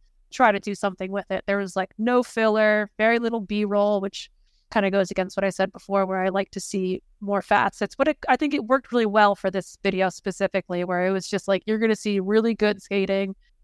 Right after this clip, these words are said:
nonstop by a bunch of guys. And I thought it was really good. I did think that potentially it's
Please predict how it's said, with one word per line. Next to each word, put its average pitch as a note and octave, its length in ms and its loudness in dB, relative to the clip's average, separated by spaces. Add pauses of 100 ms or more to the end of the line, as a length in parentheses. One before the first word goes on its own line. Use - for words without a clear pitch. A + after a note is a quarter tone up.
nonstop G3+ 600 2 (100)
by G3 100 0
a F#3+ 60 0
bunch G#3 240 -2
of G#3 80 -6
guys. G3+ 600 -2
And G3 480 -4
I B3 80 -2
thought D4 160 2
it D#4+ 60 -2
was D4+ 180 -4
really D4 200 -2
good. C#4+ 240 4
I G#3+ 140 0
did B3 300 -2 (340)
think B3 240 0
that A#3+ 260 2
potentially A3 680 0
it's - 280 -8